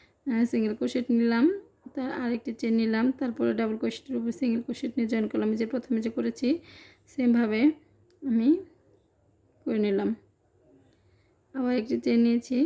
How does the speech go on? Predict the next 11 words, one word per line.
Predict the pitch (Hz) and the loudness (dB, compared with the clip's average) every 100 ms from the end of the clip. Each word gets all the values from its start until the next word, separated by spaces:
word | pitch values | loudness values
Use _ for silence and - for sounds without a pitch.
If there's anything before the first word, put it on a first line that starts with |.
| 339 | -2
তারপরে | 269 247 285 262 311 370 - _ _ _ _ _ _ _ _ _ _ - | -6 -6 -4 0 0 0 -6 _ _ _ _ _ _ _ _ _ _ -4
জয়েন | 233 220 208 | 0 2 0
করে | 214 | 0
নিলাম। | 208 202 202 208 - - _ _ | 0 0 -2 -4 -10 -20 _ _
আরেকটি | 285 233 - 247 | -4 -4 -6 -6
চেইন | 240 226 | 0 2
নিয়ে | 226 240 392 - _ _ _ _ _ _ _ _ _ _ _ _ _ - | 4 4 2 -2 _ _ _ _ _ _ _ _ _ _ _ _ _ -16
এই | 247 | -10
যে | |
ঠিক | 247 247 | -4 0
মাঝখানে | 240 220 - 269 233 | 2 2 -2 0 4